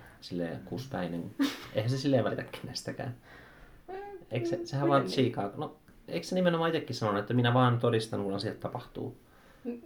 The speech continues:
Speaker 1: Et
Speaker 2: mm.
Speaker 1: en mä silleen tunne teitä kohtaan mitään kivaa oikeastaan enää.
Speaker 2: Mut voihan se silti välittää niistä.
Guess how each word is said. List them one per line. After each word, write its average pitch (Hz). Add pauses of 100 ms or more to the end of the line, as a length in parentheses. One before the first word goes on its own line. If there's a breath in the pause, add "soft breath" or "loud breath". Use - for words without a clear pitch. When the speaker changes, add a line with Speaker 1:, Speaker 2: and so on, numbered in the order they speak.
Speaker 1:
Et 110
Speaker 2:
mm. 233
Speaker 1:
en 110
mä 110
silleen 101
tunne 95 (140)
teitä 85
kohtaan -
mitään 92
kivaa 98
oikeastaan -
enää. - (160)
Speaker 2:
Mut 233
voihan 233
se 180
silti 196
välittää -
niistä. 240